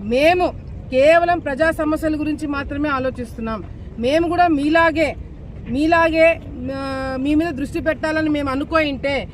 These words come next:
ఈరోజు బుడ్డా రాజశేఖర రెడ్డి గారు, నేను ఇక్కడ ఉండేవాళ్ళం కాదు. ఇద్దరం కూడా కాన్స్టిట్యున్సీలో కూర్చొని ఎవరిని కే-, ఎవరి మీద త-, కేసులు పెట్టాలా, ఎవరిని జైల్లో పెట్టాలని చెప్పి కూడా ఇద్దరికి చాలా పనులు ఉన్నాయి. కానీ ఈరోజు అవన్నీ కూడా పక్కన పెట్టి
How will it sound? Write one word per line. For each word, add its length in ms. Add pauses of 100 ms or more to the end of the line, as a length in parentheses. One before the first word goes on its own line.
(200)
ఈరోజు 360
బుడ్డా 280
రాజశేఖర 380
రెడ్డి 180
గారు, 180
నేను 180
ఇక్కడ 180
ఉండేవాళ్ళం 460
కాదు. 200
ఇద్దరం 360
కూడా 160
కాన్స్టిట్యున్సీలో 600
కూర్చొని 440 (320)
ఎవరిని 260
కే-, 280
ఎవరి 220
మీద 140
త-, 260
కేసులు 360
పెట్టాలా, 360
ఎవరిని 340
జైల్లో 300
పెట్టాలని 540
చెప్పి 180
కూడా 140
ఇద్దరికి 340
చాలా 180
పనులు 260
ఉన్నాయి. 200 (680)
కానీ 240
ఈరోజు 280
అవన్నీ 300
కూడా 160
పక్కన 340
పెట్టి 440